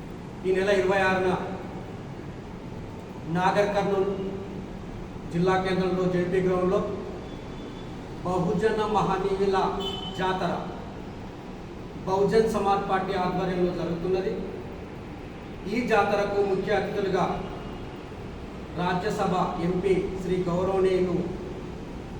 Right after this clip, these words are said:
రామ్జీ గౌతమ్ గారు ముఖ్య అతిథులను చేస్తున్నారు. మా రాష్ట్ర అధ్యక్షుడు కూడా మందా ప్రభాకర్ గారు ఒక ముఖ్య అతిథులు చేస్తున్నారు. మేము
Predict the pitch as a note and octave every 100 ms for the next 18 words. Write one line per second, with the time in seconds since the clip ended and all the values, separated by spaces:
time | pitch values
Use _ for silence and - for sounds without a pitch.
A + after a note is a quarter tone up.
0 | E3+ F3+ G3 G3+ G3 F#3 F#3 F3+ F3+ F3
1 | E3+ E3 F3 F3+ F3 E3+ E3+ E3 - F3
2 | - E3+ F3 - - - - - - -
3 | - - - - - - - E3+ F3 F3
4 | F3 E3+ G3 F3+ F#3+ F#3 F#3 F3+ F3+ F3
5 | D#3+ - - - - - D3 E3 F3 F#3
6 | E3+ E3 E3+ F3 E3+ E3+ E3 D#3+ D#3+ E3+
7 | E3 D#3+ D#3 - D#3+ E3 D#3+ E3 - -
8 | - - - - - - - - - -
9 | - - - - - - - - - -
10 | G3 G#3 A3